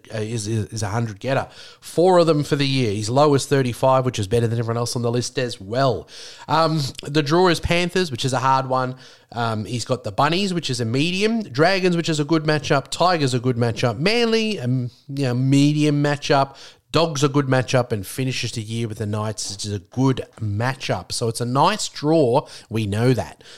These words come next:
that they've got a nice draw. Um, look, his first half of the year was eighty-two point two five. His second half of the year is eighty-seven point six two. So let's dispel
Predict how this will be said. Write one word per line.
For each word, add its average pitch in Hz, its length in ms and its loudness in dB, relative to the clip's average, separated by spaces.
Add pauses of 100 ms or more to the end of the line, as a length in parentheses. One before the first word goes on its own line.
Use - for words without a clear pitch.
(140)
that 117 200 -2
they've 113 220 -4
got 131 100 2
a 117 60 0
nice 113 320 -2
draw. 110 400 -2 (260)
Um, 139 300 0
look, 135 300 -6
his 156 580 -2 (240)
first 180 320 2
half 156 180 2
of 151 60 0
the 139 80 0
year 135 100 0
was 123 140 -2
eighty-two 131 420 0
point 120 300 -2
two 127 180 -2
five. 120 480 0
His 101 220 -10
second 151 400 -4
half 117 260 -2
of 104 60 -8
the 107 60 -4
year 107 140 -2
is 101 120 -2
eighty-seven 110 540 -4
point - 280 -6
six - 280 -6
two. 139 200 -2
So 113 140 -6
let's 131 240 -4
dispel 120 760 -2